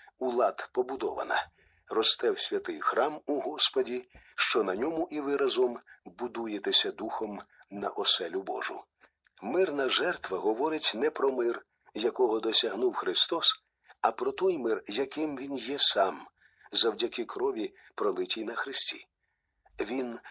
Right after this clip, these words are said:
місце зустрічі усіх віруючих разом і місце зустрічі кожного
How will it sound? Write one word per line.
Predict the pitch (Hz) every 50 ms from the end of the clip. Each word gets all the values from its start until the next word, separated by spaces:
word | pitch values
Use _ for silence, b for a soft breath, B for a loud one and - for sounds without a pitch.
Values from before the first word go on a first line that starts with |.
| B B
місце | - 123 131 127 117 - - - 117
зустрічі | 104 - 127 127 - - - 123 113 - -
усіх | 117 117 - - - - 127 117 - -
віруючих | 110 127 123 117 113 110 104 - 123 110 113
разом | 113 127 123 107 95 80 - - - - B B B B B B B B
і | B 127 123
місце | 123 147 185 190 - - - - 143
зустрічі | - 120 120 104 - - - 87 80 - - - 73
кожного | - - - 113 147 156 143 127 143 143 123 131 131 123